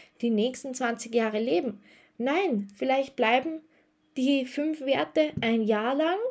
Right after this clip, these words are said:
Nach einem Jahr geht vielleicht eine Wert und es kommt ein neuer Wert dazu. Das ist völlig normal. Wenn du nämlich jetzt nicht im Stillstand bist, sondern wie es wünschenswert ist,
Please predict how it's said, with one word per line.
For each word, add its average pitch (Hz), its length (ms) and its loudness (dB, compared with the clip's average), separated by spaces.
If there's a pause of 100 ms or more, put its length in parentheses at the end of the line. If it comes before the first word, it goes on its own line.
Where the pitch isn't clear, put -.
(420)
Nach 262 280 -6
einem 269 380 -2
Jahr 233 320 2
geht 240 260 -2
vielleicht 277 460 0
eine 262 300 0
Wert 277 240 4
und 269 100 -4
es 247 160 -6
kommt 254 220 -2
ein 240 140 0
neuer 240 340 4
Wert 226 240 0
dazu. 254 520 0 (360)
Das 208 140 0
ist 240 180 0
völlig 240 280 0
normal. 226 520 0 (340)
Wenn 269 320 2
du 294 60 0
nämlich 233 280 0
jetzt 226 200 -6
nicht 247 200 -6
im 214 80 -4
Stillstand 262 560 -2
bist, 202 240 -6
sondern 220 340 -4
wie 214 80 -6
es 202 160 -10
wünschenswert 214 840 -4
ist, - 280 -8